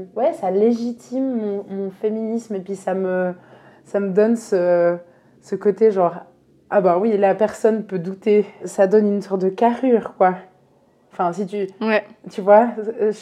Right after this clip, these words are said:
Speaker 1: je sais pas, je trouve que quand je prends ce masque-là, que je suis cette personne Mélie de Oil, enfin, je, parce que c'est pas toujours le cas, enfin, on a plein de facettes,
Speaker 2: Mhm.
Speaker 1: euh, je me sens vraiment super forte. Donc, en ça, c'est hyper féministe.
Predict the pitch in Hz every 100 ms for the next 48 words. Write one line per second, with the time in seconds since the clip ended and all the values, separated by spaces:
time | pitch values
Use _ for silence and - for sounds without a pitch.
0 | 220 196 185 202 208 214 208 214 190 190
1 | - - 208 190 - 196 190 190 185 _
2 | - 208 - 254 247 226 208 214 220 -
3 | 247 262 254 208 190 196 214 202 196 208
4 | 196 208 208 - 220 214 202 202 208 214
5 | 208 202 202 214 240 220 190 165 180 180
6 | 180 175 180 196 - 180 - 180 185 185
7 | 185 185 185 190 196 190 240 226 190 175
8 | - 180 175 170 196 180 - 196 196 220
9 | 220 226 233 - _ _ _ _ 196 180
10 | 185 180 175 196 190 196 165 202 208 196
11 | 190 190 190 196 170 - _ _ 190 175
12 | - - _ _ _ - 202 190 226 190
13 | 196 - 196 196 196 190 196 190 180 _
14 | _